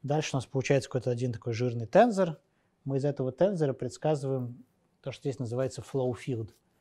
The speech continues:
то есть смещение в каждом пикселе, грубо говоря.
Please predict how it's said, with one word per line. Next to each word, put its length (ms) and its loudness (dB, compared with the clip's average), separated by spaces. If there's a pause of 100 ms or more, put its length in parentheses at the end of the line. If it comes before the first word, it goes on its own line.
(300)
то 100 -8
есть 340 -12 (200)
смещение 920 -4 (840)
в 180 -20
каждом 640 -4 (840)
пикселе, 380 -6
грубо 240 -8
говоря. 400 -10